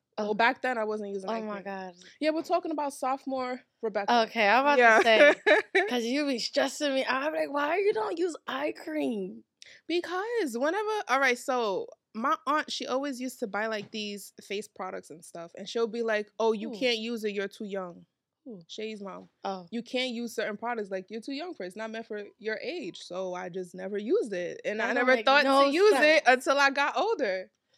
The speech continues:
Speaker 1: It makes no sense. But you're right, because they definitely used to tell us, "Use the Irish Spring
Speaker 2: <laughs>
Speaker 1: Bar Soap."
Speaker 2: "Use the Jergens. Don't use this. Don't use that.
Speaker 1: Yo,
Speaker 2: You don't need
Speaker 1: Jer-,
Speaker 2: it."
Speaker 1: Jergens on your face was crazy.
Speaker 2: Crazy. And we used to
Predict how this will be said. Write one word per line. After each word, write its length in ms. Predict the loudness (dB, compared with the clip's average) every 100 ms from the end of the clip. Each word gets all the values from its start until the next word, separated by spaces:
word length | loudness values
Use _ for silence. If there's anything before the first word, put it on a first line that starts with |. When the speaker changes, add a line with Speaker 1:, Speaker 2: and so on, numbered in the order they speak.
| _ -10
Speaker 1:
It 80 | -4
makes 240 | -4 -6
no 200 | -4 -2
sense. 440 | -2 -4 -4 -4 -6 0
But 120 | 0
you're 180 | 0 4
right, 180 | 4
because 240 | 4 -2 0
they 120 | 0
definitely 380 | 0 -2 -2 -4
used 220 | -6 -8
to 80 | -4
tell 200 | 0 0
us, 100 | 0 -4 _ -4
"Use 240 | -2 0
the 120 | 0 0
Irish 400 | 2 4 2 0
Spring 360 | -2 0 0 0
Speaker 2:
<laughs> 60 | 4
Speaker 1:
Bar 280 | 6 6
Soap." 400 | 4 6 6 6
Speaker 2:
"Use 180 | 4 4
the 140 | 6 2
Jergens. 560 | 8 8 8 2 4
Don't 160 | 2 4
use 160 | 0 0
this. 200 | -4 -2
Don't 260 | -2 0
use 220 | -2 -4 -2
that. 180 | -2
Speaker 1:
Yo, 160 | 0 0
Speaker 2:
You 80 | 4
don't 220 | 4 2
need 140 | 0
Speaker 1:
Jer-, 100 | 0 0
Speaker 2:
it." 40 | 0
Speaker 1:
Jergens 440 | 0 2 0 -2
on 200 | -2 -2
your 180 | 0 -2
face 420 | 0 0 0 -6 -2
was 220 | -2 -2
crazy. 600 | -14 -16 -4 0 0 0
Speaker 2:
Crazy. 560 | -4 -4 -4 -4 -4 -8
And 120 | -8
we 100 | -6
used 200 | -6 -4
to 220 | -2 -2